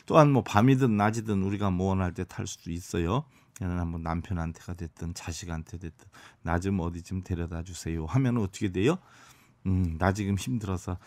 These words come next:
아, 택시 타고 가. 아, 다음에 가. 아, 왜 오늘 가려고 그래?" 이렇게 해서 결국 가고 싶은데 못 가게 되지 않아요? 왜 그래요? 운전을 다른 사람이 하니까 그래요. 그러지 않아요?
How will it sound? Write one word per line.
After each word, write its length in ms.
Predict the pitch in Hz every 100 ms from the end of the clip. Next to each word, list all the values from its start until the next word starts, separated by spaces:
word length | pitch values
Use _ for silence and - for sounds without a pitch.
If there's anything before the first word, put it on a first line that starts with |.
| - -
아, 120 | 85
택시 320 | - 123 -
타고 240 | 95 85
가. 220 | 85 87 - -
아, 100 | 85
다음에 440 | - 92 92 87
가. 280 | 82 - 87 - - -
아, 100 | 127 -
왜 60 | 127
오늘 240 | 107 107
가려고 360 | 98 87 85 85
그래?" 160 | 95 - _
이렇게 260 | - 131 160
해서 120 | 139 -
결국 240 | 143 139
가고 260 | - 120 127
싶은데 320 | - 135 135
못 200 | 107 -
가게 220 | 123 120
되지 260 | 117 113 160
않아요? 400 | 123 120 175 - - - - -
왜 140 | 117
그래요? 280 | 107 92 82 - _ _ _ _ _ _ _ -
운전을 600 | 92 90 90 98 123 160 _
다른 320 | - 92 92
사람이 360 | 90 92 85 87
하니까 340 | 85 90 -
그래요. 280 | - - - _ _ _ _ _ _ _ _ _ _ _ _ _ _ _ _
그러지 200 | 131 147
않아요? 380 | 110 107 160